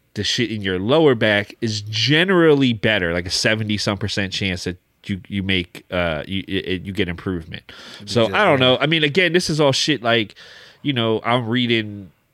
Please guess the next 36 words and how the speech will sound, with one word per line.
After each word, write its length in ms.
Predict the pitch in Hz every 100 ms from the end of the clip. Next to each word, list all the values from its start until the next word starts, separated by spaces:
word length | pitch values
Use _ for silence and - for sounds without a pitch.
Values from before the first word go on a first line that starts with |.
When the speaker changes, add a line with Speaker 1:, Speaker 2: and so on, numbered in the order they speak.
| _
Speaker 1:
you 100 | 131
know, 80 | 107
on 180 | 101 107
Google 400 | 110 139 120 104
because, 300 | 98 - 110
like, 220 | 104 95
when 140 | 113 110
somebody 320 | 120 110 101
says, 320 | - 113 104
like, 160 | 92 92
"Yeah, 140 | 107
you 120 | 98
might 180 | 104 101
need 100 | 95
some 120 | -
back 140 | 110 107
surgery," 340 | 110 95 95
then 300 | 95 107 101
you, 120 | 98 101 -
I 100 | 104
start 260 | - 107
to 60 | 85
freak 280 | - 113 -
the 80 | 95
fuck 240 | 98 -
out 220 | 110 104
and 100 | 78
I 20 |
start 320 | 92 104 95 110
Speaker 2:
Yeah. 160 | 110
Speaker 1:
Googling, 300 | 101 95 95
like, 260 | 92 92 92 - - -
back 180 | 147 143
surgery 440 | 123 110 104 98
results 540 | 92 95 101 87 80 -
and, 340 | 95 90 90